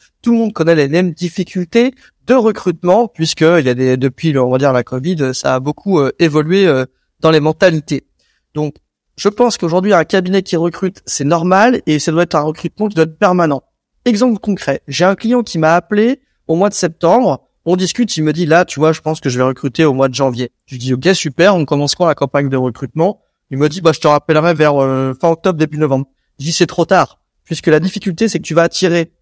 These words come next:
que les personnes qui sont disponibles. Est-ce que c'est forcément les meilleures personnes ? » Alors, je parle pas techniquement, peut-être, mais les personnes qui vous correspondent au cabinet en termes de savoir-être. Et là-dessus, je pense qu'il faut prendre le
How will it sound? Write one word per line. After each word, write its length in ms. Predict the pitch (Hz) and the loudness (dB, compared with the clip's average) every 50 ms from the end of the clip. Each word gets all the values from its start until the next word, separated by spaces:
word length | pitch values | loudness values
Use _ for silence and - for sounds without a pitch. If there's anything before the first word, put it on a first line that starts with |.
| _ - | _ -6
que 100 | - 254 | -2 -2
les 160 | 254 262 220 180 | 0 2 2 2
personnes 640 | - 220 202 - - - 147 139 160 165 127 - _ _ _ _ _ | 0 0 -4 -2 -2 -2 0 0 0 -2 -4 -6 _ _ _ _ _
qui 120 | - 202 | -12 -10
sont 320 | 190 - - 208 196 180 - _ 135 | -8 -6 -4 -2 -4 -4 -4 _ _
disponibles. 720 | 135 226 233 - - 240 220 196 185 196 220 185 147 - - _ _ - | -10 -10 -8 -4 0 2 2 2 2 0 0 0 -2 -4 -6 _ _ -4
Est-ce 160 | 175 170 - | -4 -2 -2
que 80 | - | -4
c'est 180 | 269 - 233 202 | -2 -2 -4 -4
forcément 600 | - 226 - - - 226 208 208 214 202 - _ _ _ - | -4 -6 -4 -2 -2 0 0 2 0 0 -2 _ _ _ -8
les 100 | 147 151 | -6 -2
meilleures 400 | 156 180 220 233 233 247 240 - | 0 0 0 2 2 2 0 0
personnes ? » 480 | - 208 180 - - - 151 143 135 - - | -2 -2 -2 -2 0 0 0 0 0 -2 -4
Alors, 120 | 131 131 | -6 -4
je 80 | - - | -2 0
parle 160 | - 190 185 | 0 0 0
pas 160 | - 247 240 | 0 -2 -2
techniquement, 720 | - 233 208 214 - 220 220 220 - - 262 208 - _ _ - | 0 -2 -4 0 0 -2 -2 -2 -2 -4 -4 -4 -4 _ _ -4
peut-être, 420 | 185 180 - 247 226 - - _ _ _ _ _ - | -2 0 2 0 0 0 -6 _ _ _ _ _ -4
mais 260 | 165 170 180 175 _ - | 0 0 0 0 _ -2
les 100 | 151 165 | -2 -2
personnes 380 | 160 160 214 180 - 240 233 226 | 0 0 0 0 2 0 0 0
qui 160 | - - 160 | -2 -6 -8
vous 100 | 165 165 | -8 -6
correspondent 600 | - - 180 165 151 - - - 214 220 202 160 - _ _ _ - | -4 -2 -2 -2 -2 -4 -6 -4 -2 -2 -2 -2 -4 _ _ _ -4
au 160 | - 262 254 | -2 -2 -2
cabinet 580 | 190 - 196 180 160 160 170 180 190 214 233 - - | 0 2 0 0 0 -2 -2 0 0 0 -2 -2 0
en 120 | 160 160 160 | 0 -2 0
termes 300 | 160 180 190 190 185 151 | 2 2 2 2 2 0
de 80 | 147 | -2
savoir-être. 640 | 135 - - 170 156 160 151 143 135 131 127 - _ _ _ _ _ _ - | -2 0 0 2 2 2 2 2 0 -2 -4 -8 _ _ _ _ _ _ -2
Et 100 | - 170 | 0 2
là-dessus, 460 | 180 196 208 - - - 233 247 262 240 | 2 2 2 0 -2 -2 0 2 2 2
je 100 | 170 180 | 0 -2
pense 220 | - 202 202 - | -2 -4 -6 -6
qu'il 120 | - 170 | -8 -10
faut 120 | - - 175 | -6 -6 -6
prendre 280 | 175 - - 165 156 | -4 -2 -2 -2 0
le 180 | 151 147 147 143 | 0 -2 -2 -2